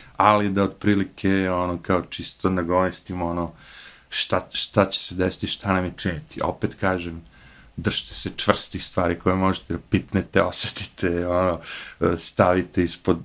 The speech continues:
da kažem, ono, čak ni papir, ni novac, ne znam koliko je ja-, jak, koliko je zlato, koliko su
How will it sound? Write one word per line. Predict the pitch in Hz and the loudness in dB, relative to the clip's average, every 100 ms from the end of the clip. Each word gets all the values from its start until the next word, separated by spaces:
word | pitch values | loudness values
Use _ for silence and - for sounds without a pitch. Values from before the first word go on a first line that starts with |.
| - - _ - | -12 -20 _ -12
da | |
kažem, | 87 92 87 82 85 | -4 0 0 0 -4
ono, | 82 - | -4 0
čak | 120 127 | 0 2
ni | 113 | 2
papir, | 113 113 - 120 | 2 0 0 0
ni | 113 | 2
novac, | 113 120 107 - | 2 2 2 -2
ne | 98 92 | -2 -2
znam | 87 | -4
koliko | 87 95 - 87 | -2 -2 0 -6
je | - _ _ | -6 _ _
ja-, | 85 85 107 - - _ | -12 -2 0 -2 -10 _
jak, | 98 107 101 - - | 0 4 4 2 -2
koliko | 98 87 - | 0 0 0
je | 87 | -2
zlato, | 80 90 95 90 - | -2 2 2 2 -2
koliko | 87 - 82 - | -8 -4 -6 -6
su | - - 87 | -8 -4 -4